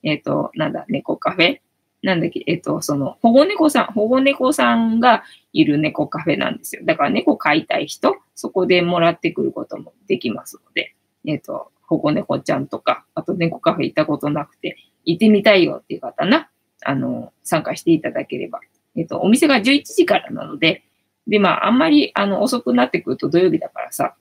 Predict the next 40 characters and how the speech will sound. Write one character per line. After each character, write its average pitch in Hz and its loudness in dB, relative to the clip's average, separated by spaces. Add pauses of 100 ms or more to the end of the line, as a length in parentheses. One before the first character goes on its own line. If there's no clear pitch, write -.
(140)
多 190 -2
分 160 0
混 185 0
む 170 0
ん 156 -2
じ - -6
ゃ - -6
な - -8
い - -8
か 143 -4
な 175 2
っ - -8
て 180 2
い - 6
う 165 4
思 160 -2
い 165 -2
が 160 0
あ 156 0
る 160 -2
の 151 -6
で、 170 0 (180)
ま 190 0
あ、 - 0
早 190 2
め 196 0
に 190 -4 (100)
行 - -6
っ - -20
て、 165 2
あ 170 -2
ま 185 0
り 196 0
混 190 -4
ま 226 2
な 254 2
い - 0
う - -6
ち - -10
に、 - -8